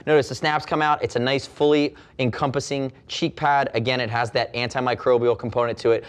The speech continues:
It's a soft microfiber and it's gonna wick really well. Very easy to clean these. You just run 'em underwater and then you allow 'em to air dry and you're good to go. As we begin to remove some of the other components of the helmet here, and I'm gonna get to my comfort liner in a second. Again, very simple to remove it.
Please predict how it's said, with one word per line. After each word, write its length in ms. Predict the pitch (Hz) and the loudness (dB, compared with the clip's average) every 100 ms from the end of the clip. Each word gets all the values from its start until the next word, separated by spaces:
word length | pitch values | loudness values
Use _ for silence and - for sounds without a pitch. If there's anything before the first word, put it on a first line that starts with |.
| - - | -20 -4
It's 140 | 98 | -2
a 40 | 107 | -2
soft 380 | - 127 120 | 0 0 0
microfiber 640 | 123 123 127 - 117 113 113 | 0 0 0 0 0 2 0
and 100 | 110 | -2
it's 100 | 104 | -4
gonna 160 | - 110 | -2 2
wick 240 | 110 110 | 2 2
really 200 | 113 110 | 2 2
well. 280 | 101 110 107 - - | 4 2 0 -6 0
Very 200 | 147 151 | 2 2
easy 200 | 147 143 | 0 -2
to 80 | |
clean 200 | 123 156 | -4 -2
these. 160 | 151 135 | -2 -2
You 60 | 117 | -4
just 140 | 113 | -2
run 160 | 127 120 | -2 0
'em 80 | |
underwater 520 | 120 117 120 139 135 - | 0 2 2 2 0 -2
and 80 | 104 | -6
then 80 | 101 | -4
you 80 | 101 | 0
allow 220 | 101 104 | 2 2
'em 100 | 110 | 0
to 100 | 104 | 0
air 140 | 104 | 0
dry 240 | 98 110 110 | 2 0 0
and 80 | |
you're 100 | 104 | -2
good 140 | 95 104 | 0 0
to 60 | |
go. 300 | 104 135 127 - - - - - - | 2 2 2 -2 -20 -20 -20 -20 -2
As 220 | 139 139 | -2 2
we 80 | 160 | 0
begin 320 | 135 131 139 | 2 0 2
to 80 | 131 | 4
remove 340 | 127 135 123 | 4 4 2
some 140 | - 127 | 0 -2
of 60 | |
the 80 | 123 | 0
other 220 | 151 156 | 2 2
components 460 | 147 147 151 147 135 | 0 -2 0 0 0
of 40 | |
the 60 | 135 | 0
helmet 260 | 143 139 131 | 2 0 0
here, 120 | 135 | 0
and 80 | 135 | 0
I'm 40 | |
gonna 120 | 117 | 0
get 140 | 117 120 | 0 0
to 40 | |
my 120 | 127 113 | -2 -2
comfort 280 | 123 120 | -2 -2
liner 280 | 107 113 117 | -2 0 -2
in 160 | 110 104 | -2 -6
a 40 | |
second. 440 | - 160 147 151 143 - - - | -2 -2 0 -2 -4 -16 -12 -2
Again, 280 | 123 120 107 | 0 0 2
very 200 | 123 123 | 2 2
simple 280 | 147 131 | 0 0
to 60 | 123 | 2
remove 320 | 123 123 131 | 2 2 0
it. 180 | 135 | 0